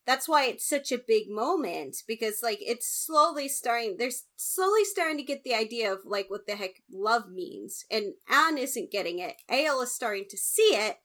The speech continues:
That's why it's such a big moment when Anne actually throws herself in the way to protect Ale. 'Cause apparently that's the first time they've had that kind of a inclination to actually put, even though they say they love each other,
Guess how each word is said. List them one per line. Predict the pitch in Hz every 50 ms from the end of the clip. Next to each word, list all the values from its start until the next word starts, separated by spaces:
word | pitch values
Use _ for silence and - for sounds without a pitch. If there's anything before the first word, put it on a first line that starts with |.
| _ _ _ _ - - _ _ -
That's | 262 269 269
why | 349 320 294 277
it's | 277 - -
such | - 285 254 -
a | 269 240
big | 226 233 220 202
moment | 220 220 220 254 277 277 233 180 - -
when | - 202 214 208 - - -
Anne | 220 220 226 226 214 202 196 185 175 - -
actually | 208 202 - - - 220 220 214 _ _ _
throws | 240 226 220 220 214 -
herself | 220 214 208 - - 208 196 196 - - -
in | 214 202
the | 190 196 196
way | 190 214 214 214 208 196 185 185 - -
to | 226
protect | 214 208 196 190 - 214 165 160 - - _ -
Ale. | 240 262 254 190 165 - - - _ _ _ _ _ _ _
'Cause | 269 262 226 - - -
apparently | 247 - - 294 359 427 427 311 277 254 240
that's | 226 240 247 247 - -
the | 269 277
first | - 254 247 240 240 - - -
time | 262 240 226 214 202 175 160 190
they've | 208 214 214 214 -
had | 226 220 214 214 220 202 185
that | 202 202 202 196 - - -
kind | 240 220 214 214
of | 196 190 190
a | 185 170 165 - - _ _ _ _ _ _ _ _ -
inclination | 233 233 220 - - 226 202 202 202 226 277 277 - - 170 113 104 104 107 - _ _ -
to | 254 - - 214
actually | 233 233 233 - - 240 220 208
put, | - - 254 226 185 - -
even | 269 247 277 269
though | 247 254 240
they | 240 226 220
say | 214 - - 214 202
they | 196 185 175
love | 170 220 320 339
each | 294 214 - -
other, | 202 160 170 170 -